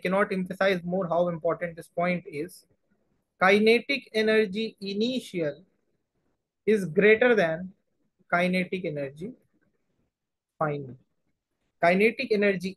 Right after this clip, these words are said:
initial is greater than kinetic energy final, and this we are talking of a system, ठीक है? Kinetic energy final of the system is less than kinetic energy initial of the system, ठीक है?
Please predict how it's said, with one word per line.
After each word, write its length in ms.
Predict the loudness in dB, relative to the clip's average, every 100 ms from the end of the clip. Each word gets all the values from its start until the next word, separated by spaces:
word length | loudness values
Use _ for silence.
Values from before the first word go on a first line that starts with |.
| -4
initial 540 | -2 -2 -2 -2 -2 -4 -14 _ _ _
is 180 | -4 -2 0
greater 280 | 2 2 0
than 320 | -2 -4 -8 _ _ -4
kinetic 500 | -2 0 -2 -4 -4
energy 280 | -4 -4 -6 -4 -4
final, 320 | -4 -8 -12 _ _ _ _ 0
and 260 | 2 2 0
this 220 | -2 2
we 80 | 2
are 120 | 4
talking 320 | 2 0 -2 0
of 260 | -2 -4
a 0 |
system, 480 | -8 -12 -12 -14 -14 -16 _ _ _ _ _ _ _ _ _ _ _ _ _ _ _
ठीक 120 | -10
है? 80 | -10 -14 _ _ -4
Kinetic 380 | 0 0 0 0
energy 240 | 0 -2 -4
final 240 | -2 2
of 160 | 2 0
the 140 | -4
system 280 | -8 -8 -10 -10 _ _ _ -6
is 120 | -4 2
less 160 | 4 4
than 280 | 2 0 2
kinetic 340 | 2 2 0 -2
energy 260 | -4 -6 -8 -4
initial 360 | -4 -2 -2
of 160 | 0 -2
the 100 | -10
system, 280 | -12 _ -20 _ _ _ _ _ -8
ठीक 160 | -4
है? 120 | -4